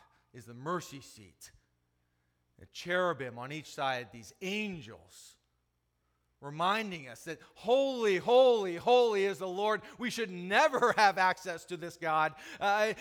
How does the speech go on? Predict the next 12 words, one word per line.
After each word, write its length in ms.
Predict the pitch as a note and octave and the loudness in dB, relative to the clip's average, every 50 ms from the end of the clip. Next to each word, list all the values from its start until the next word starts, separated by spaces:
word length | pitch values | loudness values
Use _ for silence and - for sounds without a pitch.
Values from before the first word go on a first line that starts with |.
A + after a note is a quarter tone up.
| - | -4
it 140 | - G3 G#3 | -2 0 0
is 120 | G#3 F3 E3+ | 0 0 -2
only 340 | - A3+ A#3+ B3 A#3+ A#3 | -4 -4 -4 -4 -4 -4
by 180 | G3+ E3 G#3 G#3 | -2 0 0 2
the 100 | G3 F#3+ | 0 -2
blood 540 | D3+ B2 E3+ F3+ G#3 A#3 B3+ B3+ B3+ B3 G#3 | -4 -6 -10 -6 -2 2 4 4 4 2 0
that 100 | G#3 F#3+ | -4 -6
is 100 | F#3 - | -6 -8
wiped 580 | D3+ D3 D3 E3 G3 A3+ A#3+ B3+ - - - | -10 -14 -6 -2 0 2 2 0 -2 -6 -8
on 360 | G#3+ G#3+ G3 G#3 A3 A3+ G#3+ F#3 | -6 -4 -2 -2 -2 -4 -4 -6
this 240 | G3 G3+ F#3+ G3+ | -6 -6 -6 -8
altar, 600 | - - F3 D#3+ F3 F3+ F#3 F#3 - E3 D3 B2 | -10 -6 -4 -2 -2 -2 -4 -6 -10 -12 -12 -12